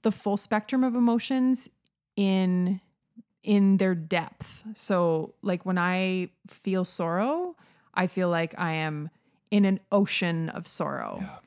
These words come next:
Speaker 1: And when I am feeling joyful, it's like I could explode. I'm
Speaker 2: Right.
Speaker 1: so filled with joy. Like
Speaker 2: I've,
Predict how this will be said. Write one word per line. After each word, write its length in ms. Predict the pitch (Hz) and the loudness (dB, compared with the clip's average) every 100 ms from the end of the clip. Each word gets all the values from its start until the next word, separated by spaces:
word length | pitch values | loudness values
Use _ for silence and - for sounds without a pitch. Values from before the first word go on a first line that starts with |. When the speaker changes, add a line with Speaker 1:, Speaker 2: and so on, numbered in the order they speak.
| _ _ | _ _
Speaker 1:
And 180 | 196 190 | 0 2
when 120 | 180 | 2
I 120 | 165 165 | 2 0
am 340 | 160 156 160 - | -2 -4 -8 -10
feeling 380 | - 196 185 185 | -2 0 2 0
joyful, 640 | 165 185 - 285 330 320 | 0 -4 -4 -4 -2 -4
it's 200 | - 180 | -6 -6
like 200 | 196 170 - | -4 -6 -4
I 120 | 180 | -6
could 180 | - 180 | -4 -8
explode. 880 | - - - - 196 185 170 160 156 | -6 -8 -8 -10 -6 -2 -2 -2 -6
I'm 180 | 147 151 | -8 -6
Speaker 2:
Right. 60 | |
Speaker 1:
so 640 | 107 92 - 185 180 175 165 | -6 -6 -2 0 2 0 -2
filled 300 | 170 156 156 | -8 -8 -8
with 120 | 156 | -8
joy. 220 | 170 151 | -6 -2
Like 180 | 180 | 0
Speaker 2:
I've, 80 | - | -2